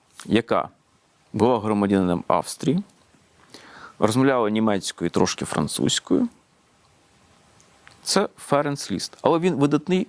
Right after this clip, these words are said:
угорський композитор. Як так сталося?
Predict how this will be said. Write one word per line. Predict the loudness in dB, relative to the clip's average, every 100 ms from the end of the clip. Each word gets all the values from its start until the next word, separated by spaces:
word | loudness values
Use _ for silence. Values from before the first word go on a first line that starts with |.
| -2
угорський | 0 2 0 -2 -6
композитор. | -6 -8 -8 -8 -10 -14 -20 -20 _ _ _ _ _ _ _ _
Як | 0 0
так | -2 -8
сталося? | -4 -2 -2 -6 -12